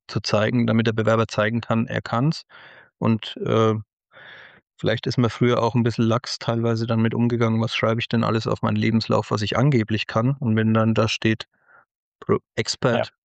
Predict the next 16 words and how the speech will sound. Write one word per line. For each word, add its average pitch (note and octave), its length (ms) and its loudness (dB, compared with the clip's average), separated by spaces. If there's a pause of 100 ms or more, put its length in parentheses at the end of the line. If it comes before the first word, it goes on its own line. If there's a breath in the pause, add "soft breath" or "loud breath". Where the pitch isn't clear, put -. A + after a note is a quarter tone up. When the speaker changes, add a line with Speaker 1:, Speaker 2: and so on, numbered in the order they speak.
Speaker 1:
äh, B2 260 -4
Expert A#2+ 460 -2
Level, A#2 380 2
äh, A2 180 0
Excel, C#3+ 480 0
dann A#2 380 -4 (280)
kann A#2 200 -2
das A#2 140 -2
von A2+ 160 0
Firma A#2 320 2
zu A#2 140 -6
Firma A2 280 0
sehr A2+ 160 0
unterschiedlich B2 520 -2
definiert A#2 420 0
sein. A2+ 260 -2